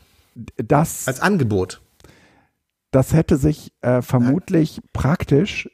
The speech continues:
Speaker 1: niemand vorstellen können.
Speaker 2: Nein, und es ist auch, ich, ich habe auch tausend Abers und Wenns und sonst was dann im Kopf dabei, aber einfach so das,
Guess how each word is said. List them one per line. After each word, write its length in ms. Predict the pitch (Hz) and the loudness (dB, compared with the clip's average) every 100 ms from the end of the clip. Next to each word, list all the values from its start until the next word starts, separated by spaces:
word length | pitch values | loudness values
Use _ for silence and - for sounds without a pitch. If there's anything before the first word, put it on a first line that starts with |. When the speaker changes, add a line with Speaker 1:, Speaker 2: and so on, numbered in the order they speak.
| _ - | _ -4
Speaker 1:
niemand 600 | 135 135 175 185 160 - | 0 2 4 4 2 0
vorstellen 500 | 185 131 - 87 95 | -2 -2 -2 -2 -2
können. 300 | - 87 90 _ _ _ _ _ _ _ _ _ _ _ _ _ - | -6 -8 -10 _ _ _ _ _ _ _ _ _ _ _ _ _ -8
Speaker 2:
Nein, 220 | 139 175 - - | -4 -4 -4 -2
und 120 | 139 | 0
es 80 | 147 | 2
ist 160 | 175 147 | 0 0
auch, 140 | 147 | -2
ich, 160 | 135 - | -6 -10
ich 160 | - | -4
habe 160 | 160 165 | -2 0
auch 100 | 165 | 0
tausend 460 | - 175 214 190 - - | 2 2 4 0 -6 -2
Abers 440 | 156 180 123 120 | 0 2 2 0
und 460 | - 135 120 127 131 | -4 -4 -4 -6 0
Wenns 320 | 160 190 175 | 2 2 -2
und 140 | 139 123 | -4 -2
sonst 240 | 180 233 | 0 0
was 120 | 131 | -2
dann 140 | - 123 | -2 -4
im 140 | 110 | -2
Kopf 240 | 226 - | -2 -2
dabei, 340 | - 113 104 107 | -2 -2 0 0
aber 320 | 127 131 - | 0 0 2
einfach 260 | 151 180 165 | 0 2 2
so 160 | 165 | 2
das, 220 | 156 143 | 2 0